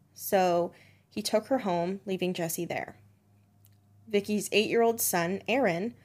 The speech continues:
who was friends with the boys who were murdered, said, told police that they were playing in the Robin Hood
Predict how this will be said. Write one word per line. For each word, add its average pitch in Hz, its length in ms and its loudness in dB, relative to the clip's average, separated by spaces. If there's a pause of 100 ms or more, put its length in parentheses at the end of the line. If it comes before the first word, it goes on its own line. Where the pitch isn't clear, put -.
(240)
who 220 100 0
was 196 160 2
friends 190 340 -2
with 185 180 -4 (360)
the 185 80 -6
boys 170 300 -2
who 196 100 -10
were 220 100 -6
murdered, 180 440 -6 (1040)
said, 196 560 4 (1080)
told 302 260 0
police 180 500 -2
that 165 280 2
they 185 120 2
were 180 260 2
playing 202 380 2
in 190 80 2
the 180 100 0
Robin 175 340 2
Hood 185 400 -2